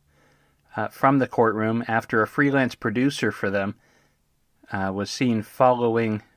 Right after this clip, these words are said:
the bus that was taking the jury, uh, back to, uh, their secret location or their homes. Um,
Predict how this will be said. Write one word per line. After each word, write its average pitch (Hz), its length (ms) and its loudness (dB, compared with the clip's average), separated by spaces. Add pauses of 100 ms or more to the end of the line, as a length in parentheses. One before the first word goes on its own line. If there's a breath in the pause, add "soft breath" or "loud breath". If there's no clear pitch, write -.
(120)
the 104 120 -2
bus 117 580 0 (120)
that 104 120 -2
was - 140 -10
taking 110 340 -4
the 101 80 -2
jury, 120 540 4 (960)
uh, - 160 -18 (140)
back 107 280 -2
to, 101 320 -4
uh, 95 320 -2
their 101 220 -4
secret 104 420 -6
location 101 680 -4 (340)
or 98 100 -6
their 95 140 -6
homes. 107 400 -4 (800 soft breath)
Um, 98 460 -2